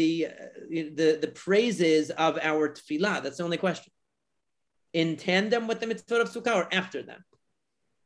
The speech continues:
That's all. So it's, it's, it's, it, I think it's a beautiful example of how one little halacha packs, uh, so much, you know, content.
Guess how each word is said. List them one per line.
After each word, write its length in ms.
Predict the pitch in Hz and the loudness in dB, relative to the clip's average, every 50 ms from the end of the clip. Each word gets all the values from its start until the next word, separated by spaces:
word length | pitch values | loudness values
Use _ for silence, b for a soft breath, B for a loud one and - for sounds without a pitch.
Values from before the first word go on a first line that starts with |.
| _ _ - | _ _ -10
That's 180 | 156 151 - | -8 -6 -4
all. 300 | - 135 131 - - _ _ b b b b b b b | -4 -4 -4 -8 -16 _ _ b b b b b b b
So 120 | - 175 | 0 0
it's, 120 | 180 185 | 2 2
it's, 160 | 185 180 175 - | 0 -4 -4 -6
it's, 220 | - 165 - - - | -8 -8 -8 -10 -6
it, 180 | - - 180 175 | 0 2 4 6
I 120 | 170 190 | 6 4
think 120 | 190 202 180 | 4 4 0
it's 140 | 185 185 | -2 -4
a 40 | 170 | -4
beautiful 420 | 156 190 190 175 - 190 185 180 180 | -4 -4 -4 -2 0 0 0 0 0
example 840 | 165 160 147 135 175 202 220 226 185 - 175 160 160 156 156 b b b b _ - | -2 -6 -2 0 2 2 2 0 0 0 2 2 2 0 -2 b b b b _ -4
of 100 | - 165 | -2 2
how 140 | 190 190 185 | 4 4 4
one 420 | 180 180 180 202 233 269 277 262 | 4 2 2 2 2 2 2 2
little 200 | 233 262 247 240 | 0 0 2 2
halacha 640 | 220 226 220 214 202 - - 262 214 185 180 180 185 - _ _ _ _ _ _ _ - | 4 4 4 4 4 2 4 4 4 4 2 0 -4 -10 _ _ _ _ _ _ _ -2
packs, 540 | - 202 208 208 196 - - - - - - | 2 2 2 2 0 -2 -12 -12 -14 -14 -12
uh, 140 | - - - | -10 -10 -10
so 300 | - - - 226 220 220 | -8 -4 -2 0 0 2
much, 520 | 220 214 208 202 - - - - - - - | 2 0 -2 -2 -2 -10 -10 -10 -10 -8 -4
you 100 | 190 190 | -2 0
know, 100 | 185 180 | 0 0
content. 400 | 180 - 254 240 220 185 - | 0 0 -2 -2 -2 -2 -4